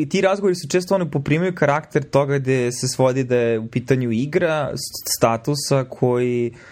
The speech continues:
koji direktno zavisi od instance koju si postigao profesionalno i količine novca koju si, pogotovo u ovom društvu,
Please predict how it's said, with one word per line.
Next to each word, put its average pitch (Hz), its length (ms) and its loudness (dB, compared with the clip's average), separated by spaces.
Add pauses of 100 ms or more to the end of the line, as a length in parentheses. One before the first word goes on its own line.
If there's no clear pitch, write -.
(260)
koji 127 240 2
direktno 131 580 0
zavisi 117 680 0
od 113 400 0 (640)
instance 131 720 0
koju 123 200 0
si 117 180 -2
postigao 117 540 0
profesionalno 135 920 0
i 123 280 -2
količine 123 600 0
novca 113 480 -2
koju 107 340 0
si, 113 220 -6
pogotovo 120 400 0
u - 20 0
ovom 113 100 0
društvu, 110 480 -4